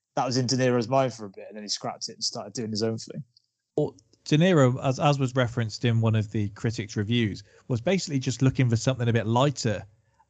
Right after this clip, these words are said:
Speaker 2: after what he'd done previously. I think he tried to get a role in Big, and they actually rejected him. So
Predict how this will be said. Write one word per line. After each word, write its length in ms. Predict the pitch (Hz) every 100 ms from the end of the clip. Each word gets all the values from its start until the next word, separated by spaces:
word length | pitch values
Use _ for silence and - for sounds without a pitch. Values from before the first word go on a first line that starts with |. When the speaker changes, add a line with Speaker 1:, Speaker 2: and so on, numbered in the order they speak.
| -
Speaker 2:
after 400 | 123 113 110 123
what 160 | 117 110
he'd 100 | 113
done 160 | 117 110
previously. 480 | 143 139 117 -
I 100 | 101
think 240 | 104 220 233
he 100 | 190
tried 280 | - 165 143
to 60 |
get 140 | - 120
a 20 |
role 240 | 123 120
in 100 | 113 107
Big, 300 | - 151 92 -
and 140 | 113
they 100 | 120
actually 280 | 117 - 117
rejected 500 | 107 104 131 - 117
him. 160 | 101 - _ _ _ _ _ _ _ _
So 400 | - - 127 120